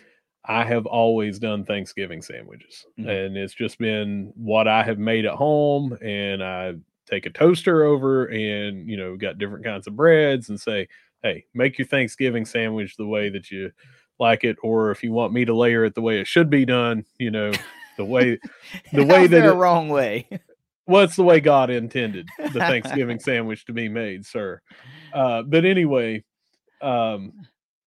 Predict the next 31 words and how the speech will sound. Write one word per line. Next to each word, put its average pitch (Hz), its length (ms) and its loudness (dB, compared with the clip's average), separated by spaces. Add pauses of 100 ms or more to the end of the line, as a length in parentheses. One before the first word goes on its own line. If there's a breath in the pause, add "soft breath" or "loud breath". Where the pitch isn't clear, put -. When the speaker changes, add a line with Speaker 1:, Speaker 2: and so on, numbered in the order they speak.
(280)
Speaker 1:
we're 160 140 -2
not 170 180 0
doing 175 200 0
that 104 200 -6
this - 220 -20
week. - 160 -20 (380)
And 110 280 -6
Speaker 2:
Okay. 107 80 -6
Speaker 1:
we 110 80 -6
have 113 220 -4
a 139 40 -12
sponsor 117 680 -8
for 107 260 -10
this 120 220 -10
game, 110 560 -8
and 107 200 -8
it 104 240 -8
is 101 360 -12
no 90 160 -12
surprise, 127 560 -2
it's - 180 -14
Landscaping 110 720 -8
by 113 180 0
Hillcrest 110 640 -6
yet 98 240 -10
again. 117 300 -6 (440 soft breath)
That's - 300 -12 (100)
four 127 520 -4 (380)
out 117 200 0
of 110 120 -4
six 117 380 -4